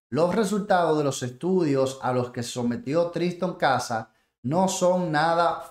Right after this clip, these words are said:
favorables. Tristan Casa se sometió a una resonancia magnética en su caja torácica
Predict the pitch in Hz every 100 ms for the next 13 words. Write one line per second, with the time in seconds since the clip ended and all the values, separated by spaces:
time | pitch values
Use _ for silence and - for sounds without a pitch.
0 | - 151 170 170 170 127 127 123 127 131
1 | 95 78 80 - - _ _ _ _ _
2 | _ _ _ - 196 202 254 220 202 156
3 | 117 123 120 120 - _ - 208 202 220
4 | 220 196 180 175 - 127 135 160 180 139
5 | 151 185 180 156 170 170 165 160 156 170
6 | 165 127 131 117 143 180 - 151 - 160
7 | 165 160 - 131 160 160 - 113 117 110
8 | -